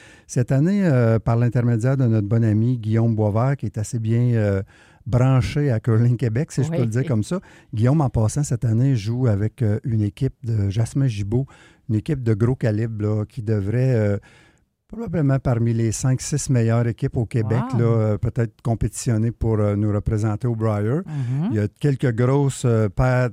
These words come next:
Speaker 1: quelques grosses, euh, comment on dit ça, des grosses chaussures à, à rencontrer avant de se rendre au Brier, mais, euh,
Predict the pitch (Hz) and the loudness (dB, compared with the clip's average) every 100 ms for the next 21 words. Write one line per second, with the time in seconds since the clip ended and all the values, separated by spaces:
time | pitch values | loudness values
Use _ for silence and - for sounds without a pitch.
0 | - 139 123 131 127 139 135 127 113 107 | -4 -6 -4 -2 0 0 -2 -2 0 0
1 | 127 127 110 - 135 107 123 127 - 123 | 0 0 -2 -2 -2 0 0 0 0 0
2 | - 143 147 120 110 104 - - - - | 0 0 2 2 0 -2 -8 -20 -20 -4
3 | 110 110 117 131 123 113 143 151 120 117 | 0 2 2 2 2 2 0 2 2 0
4 | 110 117 110 127 127 117 117 113 139 277 | 0 0 2 2 2 2 2 2 0 0
5 | 143 110 110 107 107 107 104 113 | 0 2 2 2 2 2 2 0